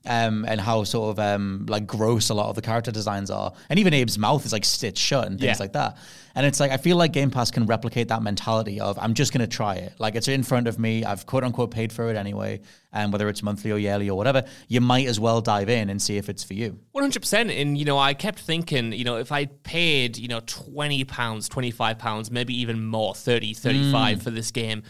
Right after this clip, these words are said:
Speaker 2: would I be as generous as I am being? Because I don't think it's perfect by any means. It's
Speaker 1: No.
Speaker 2: not a five out of five game.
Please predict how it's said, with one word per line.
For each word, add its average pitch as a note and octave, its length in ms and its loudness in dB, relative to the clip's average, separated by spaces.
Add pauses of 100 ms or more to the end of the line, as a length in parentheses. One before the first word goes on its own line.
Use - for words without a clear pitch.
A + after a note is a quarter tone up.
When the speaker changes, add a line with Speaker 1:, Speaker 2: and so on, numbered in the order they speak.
(180)
Speaker 2:
would C#3+ 140 0
I D3 140 4
be C3 200 0
as A#2+ 100 0
generous A#2+ 480 -2
as B2 160 -6
I A2+ 60 -2
am A2+ 220 -4
being? G#2+ 280 -6
Because A#2+ 160 -2
I D3+ 60 4
don't A3+ 120 4
think F3+ 140 -2
it's - 80 -10
perfect C3+ 420 -2
by A2 120 -2
any C#3 140 0
means. G#2+ 280 -4
It's A2+ 100 -2
Speaker 1:
No. B2+ 80 2
Speaker 2:
not C#3 220 2
a - 20 -14
five C#3+ 240 4
out G2 100 4
of A2+ 80 -4
five A#2 260 0
game. A#2+ 280 0